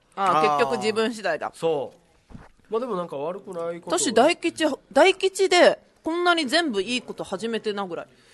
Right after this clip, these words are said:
Speaker 3: まあ大吉でもね、なんかその
Speaker 1: なんかそう、
Speaker 3: 油断せずにみたいなとか
Speaker 1: そうそう。辛口だったりする時あるじゃないですか。
Speaker 3: ありますもんね。
Speaker 1: なんか、待ち人来ずとか、うせ者は出ないとか。
Speaker 3: うん。はい。
Speaker 1: なんか、で、だけど。
Speaker 2: 待ち人は？
Speaker 1: 待ち人頼りなし来る。
Speaker 2: あ、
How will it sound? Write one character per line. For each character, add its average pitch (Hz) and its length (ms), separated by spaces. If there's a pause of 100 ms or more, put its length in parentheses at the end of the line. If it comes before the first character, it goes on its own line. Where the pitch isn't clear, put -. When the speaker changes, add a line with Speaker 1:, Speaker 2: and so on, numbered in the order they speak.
(180)
Speaker 3:
ま 202 120
あ - 20
大 277 220
吉 - 180
で 302 80
も 180 120
ね、 156 220
な 165 100
ん - 100
か - 100
そ 170 100
の 151 60
Speaker 1:
な 156 80
ん 196 40
か - 0
そ 247 80
う、 - 0
Speaker 3:
油 - 20
断 254 120
せ 175 100
ず 226 120
に 240 100
み 269 120
た 151 120
い 143 40
な 127 100
と 139 100
か 123 300
Speaker 1:
そ 311 60
う - 40
そ 359 60
う。 - 40
辛 - 120
口 - 60
だ 427 80
っ 440 60
た 277 120
り 233 100
す 226 80
る 202 120
時 190 180
あ 233 60
る 240 40
じ 220 60
ゃ 185 40
な 165 40
い - 40
で - 20
す - 40
か。 - 100
Speaker 3:
あ - 20
り - 100
ま 185 80
す - 60
も 175 60
ん - 20
ね。 - 20
Speaker 1:
な - 0
ん - 40
か、 - 20 (280)
待 208 200
ち 233 80
人 220 240
来 226 180
ず 180 140
と 170 100
か、 - 80
う 185 80
せ 226 160
者 202 400
は 196 160
出 190 140
な 170 120
い 160 60
と 151 100
か。 - 140 (100)
Speaker 3:
う 117 40
ん。 127 120
は 113 140
い。 - 20
Speaker 1:
な 180 100
ん - 20
か、 151 180 (140)
で、 214 100 (180)
だ 196 120
け 185 100
ど。 165 240 (640)
Speaker 2:
待 156 180
ち 151 100
人 139 160
は？ 151 140 (380)
Speaker 1:
待 226 200
ち 320 160
人 302 280
頼 339 320
り 226 100
な 196 140
し 180 120
来 214 240
る。 - 120 (880)
Speaker 2:
あ、 151 180